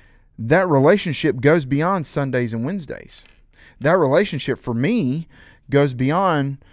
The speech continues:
Sunday mornings and Wednesday nights when I, or whenever I'm in front of, you know, athletes or representing, you know, Christ in my community or whatever. It goes beyond that.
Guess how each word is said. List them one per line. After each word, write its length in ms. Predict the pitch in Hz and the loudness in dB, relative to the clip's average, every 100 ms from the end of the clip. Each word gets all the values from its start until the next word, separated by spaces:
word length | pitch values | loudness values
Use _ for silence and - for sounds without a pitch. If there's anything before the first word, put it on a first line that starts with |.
| _ | _
Sunday 380 | - 160 147 139 | -2 2 4 4
mornings 540 | 135 135 135 160 160 - | 2 0 -2 -6 -12 -8
and 180 | 135 139 | -4 0
Wednesday 380 | 190 220 127 104 | 0 0 0 -4
nights 500 | 82 62 - - - _ _ _ _ _ | -4 -14 -18 -20 -20 _ _ _ _ _
when 160 | 135 135 | 2 4
I, 160 | 143 | 4
or 280 | 110 131 131 | 2 2 0
whenever 380 | 120 139 143 139 | 0 -2 -2 -2
I'm 160 | 139 131 | -2 -4
in 100 | 117 | -6
front 300 | - 160 160 | -4 -4 -2
of, 580 | 131 127 117 - - _ _ - | -4 -4 -10 -16 -20 _ _ -16
you 240 | 120 131 | -10 -6
know, 160 | 110 - | -6 -4
athletes 680 | 156 175 160 127 110 - - | -2 -2 0 0 -2 -8 -10
or 120 | 120 | -6
representing, 800 | 139 151 139 147 156 147 147 139 _ _ _ _ - | -6 -4 -4 -2 -2 -2 -4 -8 _ _ _ _ -8
you 140 | 131 | -4
know, 380 | 120 113 110 113 - | -2 -2 -4 -10 -6
Christ 460 | 165 156 151 - | 0 0 0 -4
in 60 | 139 | -4
my 120 | 143 | -4
community 480 | - 147 196 185 120 | -6 -6 -4 0 0
or 80 | 117 | 0
whatever. 340 | 135 151 190 | -2 -2 -2
It 220 | 117 120 | -4 -4
goes 560 | 110 131 156 165 170 151 | 0 2 2 0 -2 -10
beyond 640 | 123 123 135 165 165 123 | -4 -2 0 -2 -2 -4
that. 440 | 123 208 175 - | -4 -6 -8 -12